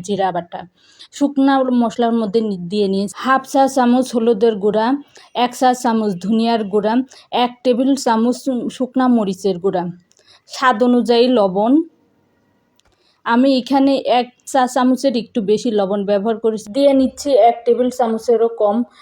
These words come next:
আমার হাতে বানানো গরম মশলার গুঁড়া, দিয়ে নিচ্ছি দুই টেবিল চামচ পরিমাণে পেঁয়াজ কুচি, ওয়ান ফোর্থ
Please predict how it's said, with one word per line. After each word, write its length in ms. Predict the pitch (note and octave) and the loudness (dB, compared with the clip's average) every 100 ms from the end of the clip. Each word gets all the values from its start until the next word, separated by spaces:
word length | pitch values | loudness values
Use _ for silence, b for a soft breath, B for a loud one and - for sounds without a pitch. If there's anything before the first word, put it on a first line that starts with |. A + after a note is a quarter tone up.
| B | B
আমার 220 | G#3 A#3 | -6 -4
হাতে 280 | A#3+ A3 A3+ | -2 -2 0
বানানো 400 | A3 G3+ G#3+ A3 A#3 | 0 0 -2 -2 0
গরম 340 | G#3 G3 G#3 G#3 | 2 2 0 -2
মশলার 400 | G#3 G#3 A3+ A3 | -4 -4 -2 -2
গুঁড়া, 220 | G3+ G3+ A3 | -2 -2 -2
দিয়ে 220 | G#3 G#3+ | -2 -6
নিচ্ছি 300 | G3+ G3+ A#3 | -6 -8 -10
দুই 240 | F3+ G#3+ G#3 | -10 -8 -6
টেবিল 320 | G#3+ G#3 A3 | -4 -4 -6
চামচ 300 | - G#3+ G#3 - | -6 -6 -6 -8
পরিমাণে 440 | G#3 G3+ G3+ G3 G3+ B B | -6 -6 -6 -6 -10 B B
পেঁয়াজ 280 | - B3 A#3+ B3 | 0 2 2 0
কুচি, 280 | B3 - B3+ | -8 -2 0
ওয়ান 220 | A3 G#3+ | 0 -2
ফোর্থ 280 | G#3+ A3+ - | -6 -10 -10